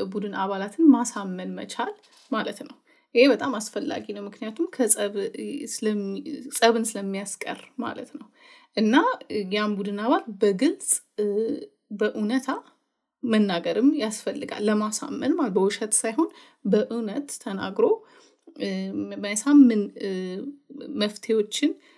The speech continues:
ማስረጃዎችን አቅርቦ ሌሎችን ቡድን አባላት ማሳመን መቻል አለበት። ስለዚህ በማስረጃ ማሳመን ሪዝኒንግ ብለነዋል። እና፣ እ፣ ሐቀኝነትን መሆን ኦነስቲ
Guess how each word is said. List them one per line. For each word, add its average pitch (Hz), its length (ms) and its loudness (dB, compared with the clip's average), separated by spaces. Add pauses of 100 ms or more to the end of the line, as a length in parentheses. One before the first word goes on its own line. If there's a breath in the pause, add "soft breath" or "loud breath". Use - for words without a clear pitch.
(160 soft breath)
ማስረጃዎችን 208 880 -2
አቅርቦ 214 380 0 (800 soft breath)
ሌሎችን 208 580 4
ቡድን 196 280 -6
አባላት 202 440 -2 (160)
ማሳመን 202 520 -2
መቻል - 300 -10
አለበት። - 460 -12 (640 soft breath)
ስለዚህ 233 540 4 (400 soft breath)
በማስረጃ 208 720 2 (200)
ማሳመን 196 720 -2 (460 soft breath)
ሪዝኒንግ 185 480 -4 (100)
ብለነዋል። - 480 0 (420 soft breath)
እና፣ 190 260 0 (540)
እ፣ 214 280 -6
ሐቀኝነትን 190 960 -4
መሆን 214 320 -2 (140)
ኦነስቲ - 420 -6